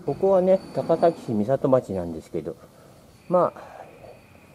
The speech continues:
高崎市の、まあ、白岩町、白山神社ありますね。こういった、<laughs> 菊り姫。ああ。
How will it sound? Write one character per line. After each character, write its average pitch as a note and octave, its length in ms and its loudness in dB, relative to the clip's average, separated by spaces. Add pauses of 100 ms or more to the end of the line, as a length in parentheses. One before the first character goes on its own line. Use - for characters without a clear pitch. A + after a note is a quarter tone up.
(160)
高 F3+ 240 2
崎 G3+ 280 2
市 - 120 -6
の、 G2+ 160 2 (1080)
ま D#3 80 -2
あ、 B2+ 40 0
白 D#3+ 320 6
岩 E3+ 200 8
町、 G#2 280 0 (600)
白 A2 220 -8
山 D#3+ 220 6
神 D3 180 -2
社 E2+ 100 -2
あ E2 40 -6
り G2 80 0
ま A2+ 140 4
す - 80 -12
ね。 - 180 -14 (3250)
こ C#3 100 -2
う C3 40 -2
い - 20 -4
っ - 40 -20
た、 - 320 -6
<laughs> - 40 -20
菊 - 240 6
り A3 120 8
姫。 B2 260 -2
あ - 40 -18 (1160)
あ。 B2 760 -2